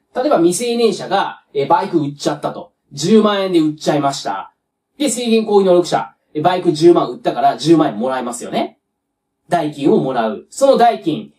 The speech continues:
十万円のうち、例えば二万円をパチンコ代で使っちゃったと。いった場合、残りの八万円だけ、えー、バイク屋さん、買い取ってくれたバイク屋さんに返還すればいいですよと。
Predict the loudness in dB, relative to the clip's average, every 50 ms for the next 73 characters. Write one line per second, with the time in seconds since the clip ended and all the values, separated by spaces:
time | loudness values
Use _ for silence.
0 | _ -14 -6 4 6 8 8 8 6 2 2 2 0 0 0 0 -2 -2 -4 -4
1 | -4 -4 -4 -4 0 2 2 4 4 4 2 0 0 0 2 4 4 2 2 0
2 | 0 0 0 0 0 -2 -8 -8 -6 -4 -4 -2 0 0 0 0 -2 -2 -6 -8
3 | -8 -8 -6 -4 -4 -4 -4 -4 -8 -8 -8 -12 _ _ _ _ _ _ _ _
4 | _ _ _ -10 -10 -8 2 2 4 4 4 2 2 0 -2 -4 -6 -4 -2 0
5 | 0 4 4 2 2 4 2 2 2 0 -6 -10 -8 -2 -2 0 0 0 -2 -4
6 | 0 0 0 0 0 -2 -2 -4 -8 _ _ _ _ -10 -8 -4 -2 -2 -2 -2
7 | -4 -4 -4 -4 -6 -8 -8 -8 -6 -6 -2 -2 -4 -4 -4 -8 -10 -10 -4 -4
8 | -2 -2 -2 -2 -4 -4 -8 -8 -6 -6 -4 -2 -2 -2 -4 -6 _ -4 0 0
9 | 2 2 2 0 0 -2 -2 -2 -2 -4 -6 -4 -4 -4 -4 -4 -6 -10 -10 -12
10 | -12 -14 -16 -20 _